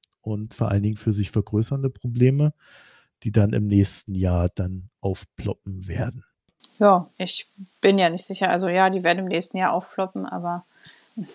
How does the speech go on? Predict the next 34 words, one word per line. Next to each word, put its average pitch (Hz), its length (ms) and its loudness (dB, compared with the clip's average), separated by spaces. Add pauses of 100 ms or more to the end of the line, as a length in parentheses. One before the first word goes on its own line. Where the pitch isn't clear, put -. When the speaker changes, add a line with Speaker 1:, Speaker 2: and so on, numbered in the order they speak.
(200)
Speaker 2:
ich - 120 -8
glaube, 185 220 0
Russland 190 300 4
schafft - 220 0
sich - 200 -2
gerade 175 280 2
selbst 185 320 4
noch 170 100 0
so 190 120 -2
viele 180 240 -4
zusätzliche 196 680 0
eigene 185 320 2
Probleme, 180 480 -2
dass 175 160 -4
das - 220 -4
fast - 300 -2
nicht 226 160 4
sein 233 120 4
größtes 175 380 2
Problem 180 480 -6
ist. - 180 -10 (720)
Speaker 1:
<laughs> - 180 4 (280)
Ja, 127 120 8
also 135 260 8
wirtschaftlich 156 480 6
wird 147 160 6
das 147 120 6
interessanter, 135 1500 4 (180)
äh, 127 260 2
wenn 123 200 4
dann 127 200 2
die 120 120 -4
ganzen 123 460 0
arbeitenden 117 1040 2